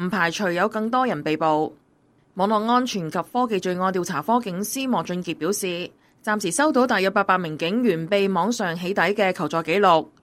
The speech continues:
已經將其中一百五十個個案轉介俾私隱專員公署跟進。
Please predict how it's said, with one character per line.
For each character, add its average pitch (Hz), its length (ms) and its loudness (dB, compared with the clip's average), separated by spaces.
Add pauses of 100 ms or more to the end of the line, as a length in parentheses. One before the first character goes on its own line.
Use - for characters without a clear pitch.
(140)
已 202 100 -4
經 233 180 2
將 254 280 2
其 208 100 -4
中 220 220 -2
一 269 80 0
百 220 140 2
五 180 120 -4
十 196 140 -4
個 196 160 0
個 202 120 4
案 196 400 4
轉 196 200 -4
介 190 160 0
俾 185 160 -2
私 233 160 -4
隱 208 180 0
專 226 140 -4
員 160 160 -4
公 214 180 0
署 180 160 -4
跟 208 180 -2
進。 175 360 0